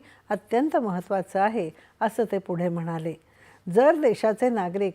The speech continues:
विशेषतः युवा सजग झाले आणि त्यांच्या कर्तव्याप्रती समर्पित असले,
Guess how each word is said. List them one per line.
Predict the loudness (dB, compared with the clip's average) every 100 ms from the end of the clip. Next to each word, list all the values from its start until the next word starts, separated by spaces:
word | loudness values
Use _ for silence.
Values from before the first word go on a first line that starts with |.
| -6
विशेषतः | -8 -2 -2 -2 0 2
युवा | 2 0 0 2
सजग | 2 -2 -2 0 -2
झाले | -2 -4 -2 -2 -2 -10 -18 -8
आणि | -6 -4
त्यांच्या | -4 -6 -2 -2
कर्तव्याप्रती | 0 -4 -4 -2 2 2 2 -4 -4 -6 -4
समर्पित | -4 -4 -4 -6 -6
असले, | -10 -6 -2 -2